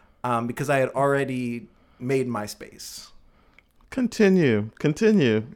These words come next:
Speaker 2: You're digging your hole deeper so I could take you to court and get some money.
Speaker 1: <laughs>
Speaker 2: So
Speaker 1: This
Speaker 2: c-
Speaker 1: is for entertainment purposes only.
Speaker 2: I'm gonna
Speaker 1: Okay.
Speaker 2: take this recording to court, and I'm gonna be like, "Your Honor,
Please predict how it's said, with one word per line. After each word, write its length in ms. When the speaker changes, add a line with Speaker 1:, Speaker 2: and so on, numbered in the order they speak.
Speaker 2:
You're 220
digging 360
your 120
hole 240
deeper 360
so 160
I 80
could 160
take 200
you 60
to 60
court 280
and 140
get 220
some 120
money. 800
Speaker 1:
<laughs> 60
Speaker 2:
So 140
Speaker 1:
This 200
Speaker 2:
c- 60
Speaker 1:
is 100
for 120
entertainment 640
purposes 520
only. 420
Speaker 2:
I'm 280
gonna 160
Speaker 1:
Okay. 40
Speaker 2:
take 280
this 220
recording 460
to 60
court, 540
and 100
I'm 100
gonna 100
be 80
like, 320
"Your 280
Honor, 560